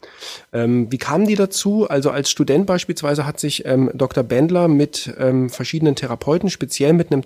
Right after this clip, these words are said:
mit dem Therapeuten, das ist ein Gestalttherapeut gewesen, Fritz Perls, auseinandergesetzt, der mit seiner Vorgehensweise bei seinen Patienten, Klienten, ähm, extrem gute und eine extrem hohe Erfolgsquote hatte.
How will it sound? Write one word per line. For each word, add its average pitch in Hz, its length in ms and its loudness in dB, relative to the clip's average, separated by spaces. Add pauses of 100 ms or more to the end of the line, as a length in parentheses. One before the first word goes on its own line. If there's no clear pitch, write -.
(120)
mit 135 160 -2
dem 131 100 -6
Therapeuten, 135 520 -2
das 135 80 -2
ist - 60 -8
ein 117 60 -2
Gestalttherapeut 143 1000 -6 (460)
gewesen, 135 340 2
Fritz - 300 -6
Perls, 143 500 0 (260)
auseinandergesetzt, 156 1040 0 (280)
der 151 340 2 (240)
mit 156 200 0
seiner 175 640 0 (100)
Vorgehensweise 180 1080 0
bei 151 160 -2
seinen 127 320 -2
Patienten, 156 540 -2
Klienten, 143 640 -2 (100)
ähm, 131 240 0
extrem 202 760 -4 (1040)
gute 233 500 2
und 175 160 0
eine 147 160 2
extrem 160 460 -2
hohe 156 120 2
Erfolgsquote 117 960 -4
hatte. - 280 -10